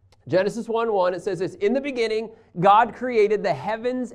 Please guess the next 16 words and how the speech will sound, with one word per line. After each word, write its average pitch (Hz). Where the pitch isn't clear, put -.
and 202
the 175
earth." -
In 233
Genesis 262
one 262
two, 302
it 302
says, 247
"Now 269
the 269
earth 294
was 254
formless 262
and 240
empty. 285